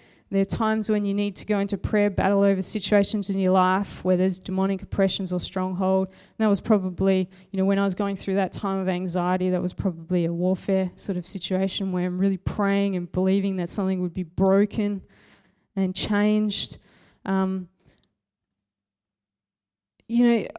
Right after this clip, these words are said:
one thing I wanted to say about that was it's important to remember when you're engaging in warfare prayer that we're praying to God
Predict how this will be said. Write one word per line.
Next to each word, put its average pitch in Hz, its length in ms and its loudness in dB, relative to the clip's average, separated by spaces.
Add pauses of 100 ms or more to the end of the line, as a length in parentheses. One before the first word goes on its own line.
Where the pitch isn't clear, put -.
(140)
one 254 300 0
thing 262 160 4
I - 20 4
wanted 220 200 2
to - 40 -4
say 208 220 4
about 196 180 2
that 190 160 4
was 190 300 0
it's - 360 -4
important 311 380 4
to 262 100 0
remember 233 240 4
when 202 160 4
you're 196 120 0
engaging 208 560 2
in 202 100 2
warfare 190 460 2
prayer 180 420 0
that 190 180 0
we're 196 140 0
praying 214 400 -2
to - 160 -6
God 185 640 0